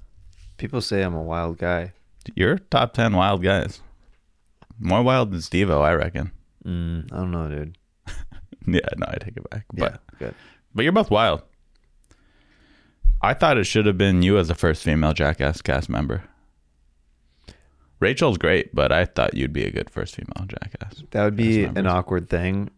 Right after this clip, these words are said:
Speaker 1: uh, that that's how I come out as a female, <laughs> is so I could book Jackass.
Speaker 2: Would, would you, like, your, what's your dream role? S N L?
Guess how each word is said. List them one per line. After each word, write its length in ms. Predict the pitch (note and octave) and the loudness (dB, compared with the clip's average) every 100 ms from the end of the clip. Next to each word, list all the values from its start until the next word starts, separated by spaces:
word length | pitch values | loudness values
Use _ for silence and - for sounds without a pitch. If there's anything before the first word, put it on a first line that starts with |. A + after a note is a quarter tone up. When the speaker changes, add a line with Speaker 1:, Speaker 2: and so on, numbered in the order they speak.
| - | -8
Speaker 1:
uh, 380 | E2+ D#2+ D2+ - - _ _ _ - | -4 -2 -4 -6 -10 _ _ _ -10
that 400 | F#2+ F2+ - - _ _ - | -4 -2 -4 -10 _ _ -16
that's 480 | - F#2 F2 F2+ | -8 -2 0 -2
how 140 | - F2 | -2 -2
I 80 | F2+ | -2
come 200 | F#2+ F2+ | -2 0
out 160 | E2+ | 0
as 100 | F2 | -2
a 80 | F2 | -4
female, 560 | - F#2 F#2+ F#2+ G#2 - _ _ _ _ - | -2 -2 0 0 -2 -8 _ _ _ _ 0
<laughs> 540 | - - - - _ | 4 4 2 -12 _
is 160 | - G#2+ | -2 -2
so 300 | - - G2 | -2 2 4
I 80 | F#2 | 4
could 220 | F#2+ F#2 | 4 0
book 180 | F2 F#2 | 0 0
Jackass. 720 | F2+ F#2+ - - F3 D#3+ - - - - - _ _ _ - - - F#2+ | 2 2 4 2 2 2 0 -2 -8 -20 -20 _ _ _ -20 -12 -6 -2
Speaker 2:
Would, 300 | F#2+ A2 G#2+ - | 4 4 4 4
would 220 | A2+ G#2+ | 4 4
you, 600 | A#2 B2+ C3 C#3 A#2 F2+ - _ _ _ _ _ - - - - - | 4 4 4 4 0 -6 -16 _ _ _ _ _ -20 -20 -20 -20 -6
like, 240 | - G#2 G2 | 0 0 4
your, 160 | G2+ - | 2 4
what's 260 | A2 - | 2 2
your 120 | B2 G#2 | 2 2
dream 500 | F2 F#2 F#2+ F#2 F2+ | 2 2 4 4 4
role? 340 | E2 D2+ D2+ G2+ _ | 4 4 0 -8 _
S 160 | F#2 - | -2 0
N 100 | F#2+ | 2
L? 260 | F#2+ D3 | 2 0